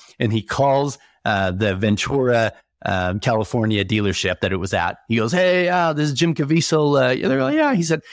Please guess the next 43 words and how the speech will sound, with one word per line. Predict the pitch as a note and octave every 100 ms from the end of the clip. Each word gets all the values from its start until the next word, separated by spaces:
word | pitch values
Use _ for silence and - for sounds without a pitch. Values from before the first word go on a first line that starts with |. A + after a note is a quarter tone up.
| -
"Hey, | - G#3+
that, | E3+ D3+
that | D#3 D3+
black, | C#3 F#3 G#3
that | - C#3+
black, | B2+ F3 F#3+ D#3+
uh, | C3
Harley | B2 E3 D3+ G#2
that | G#2+
came | D#3 C#3+
in, | D#3+ C#3+
that | A#2+
millionaire | D3+ D#3 D3
brought | C#3+ C#3+
in, | C#3+ - -
is |
that | C#3+ C4
still | - C#4
there?" | E3+ D#3+ A#3 - _ _ _ -
And, | C3 B2+ B2
uh, | A#2+ A2+ - _ -
they | B2+
said, | B2 C#3 B2
they | -
said, | B2 B2
"Well, | A#2+
yeah, | B2 G#3 C#3
actually, | F#3+ - C3+
we | A#2+
just | D#3 -
got | E3+
the | B2
paperwork | - E3 D3+ C#3 B2
this | B2+ - C3+
morning. | D3 G#3 A#2+
There's | A2 A2+
a | A#2
couple | E3 -
people | C#3+ C#3 - A#2
interested | - C3+ - G#2
in | F#2+ G2+
it, | C#3+
but | A#2